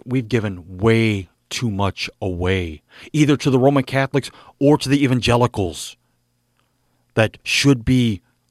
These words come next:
part and parcel of our worship and our daily life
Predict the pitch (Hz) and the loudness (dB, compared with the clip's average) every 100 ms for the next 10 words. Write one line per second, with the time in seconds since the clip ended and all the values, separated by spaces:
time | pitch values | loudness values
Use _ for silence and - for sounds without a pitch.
0 | _ - 127 123 113 - 120 113 - 104 | _ -2 2 2 -2 -4 -2 -2 -4 -8
1 | - - 117 - 107 110 95 113 113 - | -8 -10 -10 -4 -2 -2 0 0 0 -2
2 | 107 - - - 120 - 107 107 104 90 | -6 -8 -20 -8 -8 -2 0 0 -2 -6
3 | 104 107 101 92 95 95 95 92 73 - | -6 -4 -6 -8 -10 -10 -6 -8 -10 -20